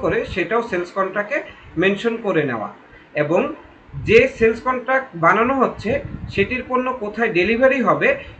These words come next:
সেটা ভালোভাবে মেনশন করে দেওয়া, ঠিক এইভাবে। তারপর পেমেন্ট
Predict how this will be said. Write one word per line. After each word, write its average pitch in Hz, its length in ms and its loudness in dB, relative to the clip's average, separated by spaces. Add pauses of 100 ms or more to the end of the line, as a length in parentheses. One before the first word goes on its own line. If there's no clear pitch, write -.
সেটা 190 220 0 (160)
ভালোভাবে 226 560 4
মেনশন 185 320 0 (100)
করে 233 220 2
দেওয়া, 262 160 4 (120)
ঠিক 269 140 -6 (280)
এইভাবে। 139 340 -2 (680)
তারপর 190 300 2 (120)
পেমেন্ট 240 300 2